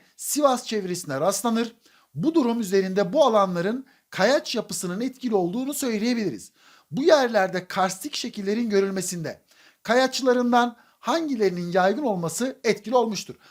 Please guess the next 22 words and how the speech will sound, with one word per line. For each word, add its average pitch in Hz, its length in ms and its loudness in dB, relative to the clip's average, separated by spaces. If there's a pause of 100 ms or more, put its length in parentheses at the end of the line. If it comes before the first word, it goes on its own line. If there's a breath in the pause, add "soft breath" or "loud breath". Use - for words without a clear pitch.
(120)
Arkadaşlar 240 560 -2
karstik - 600 -4
kayaçlarımız 214 800 0
vardı 107 280 -6
bizim. 82 240 -20 (400 soft breath)
Bakın 220 380 -2
bunlar 240 300 0
içerisinde 220 400 -2
yer 247 140 4
alan, 165 340 2
yer 220 180 2
alanlar 185 500 0 (300 soft breath)
jips 170 400 -4
ve 233 220 0
kalkerdir. 160 760 2 (220)
Andezit 262 640 2
dediğimiz 233 440 0
kayacımız 165 520 0
arkadaşlar 170 600 0 (260 soft breath)
volkanik 240 640 -2
bir 180 180 -4
kayaçtır. 135 680 -6